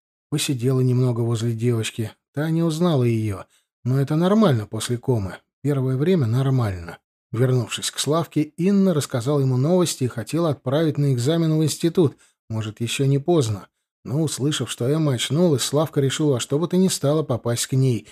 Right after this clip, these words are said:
и слушать ничего не хотел про экзамен. Инна побежала к главврачу, объяснила ситуацию, но тот решил, что не стоит рисковать. "Пусть пациентка сначала придёт в себя.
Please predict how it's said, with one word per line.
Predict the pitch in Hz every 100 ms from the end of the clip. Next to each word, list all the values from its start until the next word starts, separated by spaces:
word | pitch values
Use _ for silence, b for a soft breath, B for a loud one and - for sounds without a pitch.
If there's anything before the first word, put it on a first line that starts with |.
| - -
и |
слушать | 104 104 139 147 123 127
ничего | 123 - 127
не | 127
хотел | 120 120 120 123
про | 117 123
экзамен. | 117 113 120 107 87 82 _ _ _ _ _ _
Инна | 120 117 104
побежала | 110 107 110 117 113 101
к | 104
главврачу, | 117 107 - 107 107 - 165
объяснила | 139 135 156 160
ситуацию, | 139 143 151 147 131 127
но | 123 123
тот | 160 165
решил, | 156 139 151 147
что | - 127
не | 120
стоит | - 120 113 107
рисковать. | 107 - 113 110 95 - - _ _ _ _ _ _ _ -
"Пусть | 143 139
пациентка | 190 196 220 214 190 - 196
сначала | 208 202 - 165 185
придёт | 190 196 151 151
в | -
себя. | 180 170 127 120